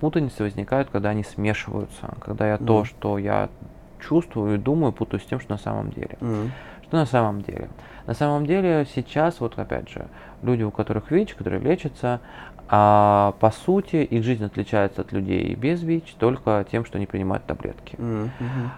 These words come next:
Speaker 1: А, когда человек сдает там анализы куда угодно, во-первых, чтобы узнали о том, что у него вич, нужно, чтобы у него взяли на вич.
Speaker 2: Мгм.
Speaker 1: А как бы, э, сахар там не берут на вич,
Speaker 2: Мгм,
Speaker 1: биохимическом
Speaker 2: мгм.
Speaker 1: анализе нет.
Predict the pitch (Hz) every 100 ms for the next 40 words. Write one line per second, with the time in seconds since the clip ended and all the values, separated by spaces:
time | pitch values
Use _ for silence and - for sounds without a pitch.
0 | - 107 107 104 104 - 117 139 160 151
1 | - 131 131 117 120 117 107 101 101 123
2 | 185 180 139 131 120 107 92 107 95 95
3 | 87 143 165 151 135 131 - - - -
4 | - - - - - - 113 113 113 107
5 | - 107 107 104 110 104 - 101 - 104
6 | 98 - 101 101 - 98 101 95 95 113
7 | 113 - - - - - - 123 120 -
8 | - - - - 101 107 104 104 101 101
9 | - 95 - 95 90 85 82 82 80 87
10 | - - - 104 - 104 - 107 104 101
11 | - 53 57 - 143 135 123 110 123 131
12 | 101 101 101 - -